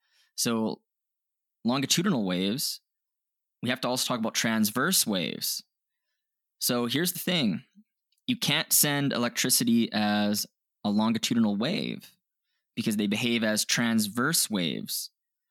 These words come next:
So, for instance, the longitudinal waves, like, an example of this is, like, how sound travels. You know,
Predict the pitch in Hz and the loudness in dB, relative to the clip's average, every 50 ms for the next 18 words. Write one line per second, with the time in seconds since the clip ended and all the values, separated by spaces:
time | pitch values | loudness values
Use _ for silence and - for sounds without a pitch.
0 | _ _ _ _ _ _ _ - - - 120 117 117 117 117 - - - - 131 | _ _ _ _ _ _ _ -6 -4 -2 0 0 0 0 -2 -4 -6 -6 -4 -2
1 | 127 135 139 - - 143 131 127 - - - _ _ _ _ _ _ _ _ - | 0 0 0 0 0 0 0 0 0 -2 -4 _ _ _ _ _ _ _ _ -8
2 | 110 127 120 123 127 139 147 151 - 135 135 127 123 120 110 110 110 110 107 107 | -4 0 0 2 2 0 0 -2 -2 0 0 0 2 2 2 2 2 2 0 0
3 | - - _ _ _ - - 120 117 117 117 110 110 120 117 120 117 123 123 110 | -2 -4 _ _ _ -6 -6 -4 -2 0 0 0 0 0 0 0 0 -2 -2 0
4 | 107 107 107 - - 107 104 98 98 98 95 95 - - 95 101 - - 113 110 | 0 0 2 2 2 2 2 0 0 0 -2 -2 -2 -2 0 2 4 4 4 2
5 | 123 127 120 - 131 123 131 135 147 147 143 143 - - 117 107 104 95 95 107 | 0 0 0 0 -2 -2 -2 -2 -4 -4 -4 -6 -6 -2 -2 0 0 0 -2 -4